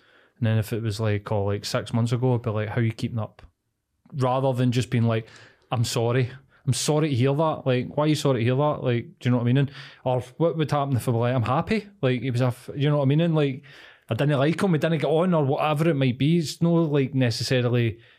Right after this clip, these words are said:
the type of bit of information that you need to instantly be like, "I'm really sorry to hear that," rather than be like,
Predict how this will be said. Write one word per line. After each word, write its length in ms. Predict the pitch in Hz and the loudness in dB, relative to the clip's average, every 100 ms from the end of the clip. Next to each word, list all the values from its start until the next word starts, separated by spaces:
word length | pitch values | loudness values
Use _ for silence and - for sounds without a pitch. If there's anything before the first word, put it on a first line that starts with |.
| _ | _
the 80 | 110 | -4
type 280 | 127 123 131 | -2 -2 -2
of 300 | 113 123 - | -2 -2 -4
bit 80 | 135 | -2
of 60 | 139 | 0
information 560 | 117 123 120 117 131 | 0 2 2 2 2
that 140 | 120 117 | 2 0
you 80 | 113 | 0
need 180 | 113 | 0
to 200 | - - | -2 -2
instantly 440 | 123 117 135 127 117 | -2 -2 -2 -2 -2
be 100 | 117 | -2
like, 220 | 110 - | -4 -2
"I'm 160 | 113 110 | -2 0
really 240 | 117 120 | 2 0
sorry 360 | 104 117 113 117 | 0 0 -2 -2
to 80 | 107 | -2
hear 160 | 110 123 | 0 2
that," 240 | 143 139 | 0 0
rather 280 | 131 131 127 | 0 0 0
than 160 | 123 117 | 0 0
be 120 | 120 | 0
like, 220 | 117 117 | 0 -2